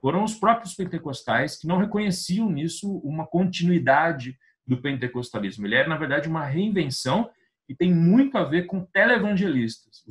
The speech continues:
O, o televangelismo que criou o neopentecostalismo. Tanto que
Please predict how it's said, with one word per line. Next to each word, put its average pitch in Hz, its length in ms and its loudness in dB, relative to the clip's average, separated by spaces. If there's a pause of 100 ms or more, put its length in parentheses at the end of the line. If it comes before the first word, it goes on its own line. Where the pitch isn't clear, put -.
(180)
O, - 40 -14
o 127 40 -12
televangelismo 180 1000 2 (200)
que - 200 -10
criou 175 640 4
o 123 40 -4
neopentecostalismo. 127 1160 -4
Tanto 202 280 0
que 185 260 -4